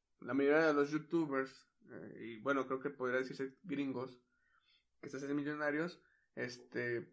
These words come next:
no han, han, siempre han surgido ser, por lo general, este, una mierda de personas.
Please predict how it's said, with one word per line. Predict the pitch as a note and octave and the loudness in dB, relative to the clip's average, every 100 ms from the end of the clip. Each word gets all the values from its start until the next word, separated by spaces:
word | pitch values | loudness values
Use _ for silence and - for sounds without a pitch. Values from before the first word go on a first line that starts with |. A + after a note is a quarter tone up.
| _ | _
no | C#3+ C#3 D3+ D3+ C#3 C#3 | -6 4 6 6 4 0
han, | C#3+ C#3+ C#3+ - | -2 -4 -8 -8
han, | C#3 C#3+ | -2 0
siempre | D#3+ E3 E3 D#3+ | 2 2 4 4
han | D#3 D#3 | 4 -2
surgido | - D3+ E3 D#3+ | -8 -4 2 2
ser, | D3+ D#3 D3+ D3+ | 2 2 2 0
por | - C#3+ | -4 -4
lo | |
general, | C#3+ C#3 C#3+ D3 - _ _ _ _ _ _ _ _ _ _ _ B2 | -2 -2 -2 -4 -12 _ _ _ _ _ _ _ _ _ _ _ -16
este, | A#2+ - - A2+ G#2+ F2 | -16 -14 -12 -10 -10 -14
una | A2+ C#3 C3 | -8 -6 -6
mierda | A#2+ D3+ D3 C#3 | -2 0 2 2
de | B2+ | -2
personas. | - - D#3+ C3 - | -6 -6 -4 -4 -10